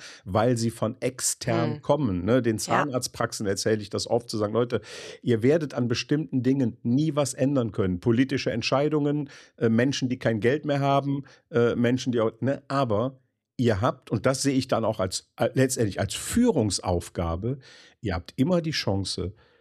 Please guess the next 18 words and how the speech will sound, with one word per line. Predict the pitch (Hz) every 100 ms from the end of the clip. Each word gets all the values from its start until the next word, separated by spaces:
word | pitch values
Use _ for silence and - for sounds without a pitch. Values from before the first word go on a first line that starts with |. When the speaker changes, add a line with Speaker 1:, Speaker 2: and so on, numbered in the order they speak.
| _ -
Speaker 1:
die | 92
kleinen | - 123 170
Stellschrauben, | 175 - 131 139 - 131 123 120 120 117 -
die | 92 95
Segel | 92 87 113 131 135 135 131 - _
so | 92 123 180
zu | - 147
stellen, | - - 110 107 110
dass | 101 -
man | 98 95 -
in | 180 214 165
dieser | 120 113 107
ganzen | 95 95 92 110
Geschichte | 92 87 - 113 - 123 113 -
sich | 139 90 127 170 -
und | - 101
sein | - 101
Unternehmen | - 90 95 95 113 120 120